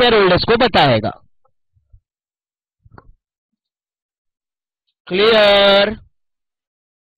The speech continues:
Okay, इधर तक सब ठीक है बच्चों? Should not be a problem, सब सिंपल करके दिया है मैंने।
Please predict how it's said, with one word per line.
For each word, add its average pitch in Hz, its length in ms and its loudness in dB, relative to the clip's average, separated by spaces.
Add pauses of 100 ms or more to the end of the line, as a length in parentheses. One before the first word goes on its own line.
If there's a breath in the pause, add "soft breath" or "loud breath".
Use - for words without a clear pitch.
(880)
Okay, 156 420 -2 (680)
इधर 208 180 -4
तक 220 160 -4
सब 226 180 -2
ठीक 233 220 -4
है 247 60 0
बच्चों? 247 400 -2 (960)
Should 220 220 -4
not 233 160 -2
be 226 100 0
a - 40 -4
problem, 214 380 -2 (100)
सब 208 200 -6
सिंपल 226 320 -4
करके 220 240 -6
दिया 220 160 -2
है 226 60 0
मैंने। 196 200 -2